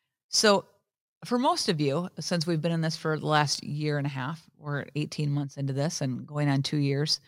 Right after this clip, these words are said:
and it still likes we're, it's, it feels like we're just continuing on with it. And we see some breakthroughs in some ways, and we see some setbacks in other areas. But most of you have probably s-, thought, sat back and thought, "Huh, where do I really wanna be?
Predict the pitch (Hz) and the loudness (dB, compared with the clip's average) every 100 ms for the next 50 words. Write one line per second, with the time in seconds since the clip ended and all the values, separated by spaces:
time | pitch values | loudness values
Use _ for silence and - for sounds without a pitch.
0 | _ _ - 151 139 - 147 143 143 - | _ _ -8 -4 -2 0 2 2 0 -4
1 | - - 147 - - - - 143 - 147 | -4 0 0 0 0 -2 -2 -4 2 2
2 | 147 143 143 180 - 143 - - - 143 | 2 0 -2 -2 -2 -4 -4 -6 -2 0
3 | 175 156 147 135 127 131 - 175 - _ | 2 2 2 2 0 -2 -4 -6 -6 _
4 | _ _ _ - 156 147 165 156 160 151 | _ _ _ -4 0 2 2 0 0 2
5 | 147 - 156 143 139 143 139 139 156 156 | 0 0 0 0 0 0 0 0 -2 -2
6 | 131 139 143 139 143 147 127 165 160 190 | -2 -2 -2 -2 0 -2 -2 -2 -2 -4
7 | 220 190 - - 147 - _ _ _ _ | -2 -2 -4 -8 -12 -18 _ _ _ _
8 | _ _ _ _ _ - 165 185 294 - | _ _ _ _ _ -2 2 4 4 4
9 | 202 160 151 160 147 - 208 190 170 - | 2 2 4 4 2 0 0 0 -2 -4
10 | - 151 - _ _ _ _ - - 165 | 0 0 -2 _ _ _ _ -6 0 2
11 | 151 151 143 143 131 - - 151 123 _ | 2 0 0 -2 -6 -6 -6 -2 -2 _
12 | _ _ _ _ _ _ _ _ _ _ | _ _ _ _ _ _ _ _ _ _
13 | _ _ _ _ _ _ _ _ 147 190 | _ _ _ _ _ _ _ _ -4 0
14 | 220 240 208 165 151 143 156 151 143 139 | 2 2 2 2 2 0 0 0 2 0
15 | 123 117 | -2 -8